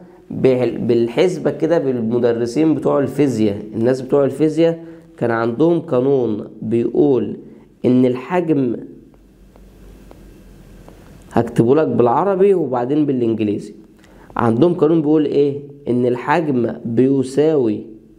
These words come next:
الكتلة على التركيز.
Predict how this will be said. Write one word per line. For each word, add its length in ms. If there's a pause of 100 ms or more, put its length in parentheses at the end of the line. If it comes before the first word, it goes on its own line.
(1500)
الكتلة 840 (1900)
على 640 (1400)
التركيز. 1000